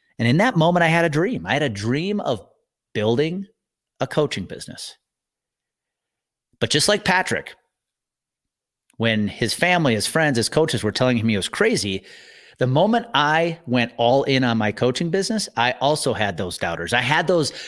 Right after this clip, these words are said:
advisors in the insurance industry saying, like, "You're not selling insurance anymore? Why not?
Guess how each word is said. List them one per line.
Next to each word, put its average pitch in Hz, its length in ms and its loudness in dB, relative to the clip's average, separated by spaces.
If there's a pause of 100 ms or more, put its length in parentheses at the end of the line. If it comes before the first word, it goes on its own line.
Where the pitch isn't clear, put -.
(140)
advisors 127 1000 0 (140)
in 123 120 0
the 120 100 2
insurance 135 440 0
industry 98 320 -4
saying, 98 280 -4
like, 90 300 -10 (340)
"You're 95 120 -4
not - 160 -4
selling 156 260 -2
insurance 151 400 -4
anymore? 240 460 -4
Why 180 180 0
not? 170 420 0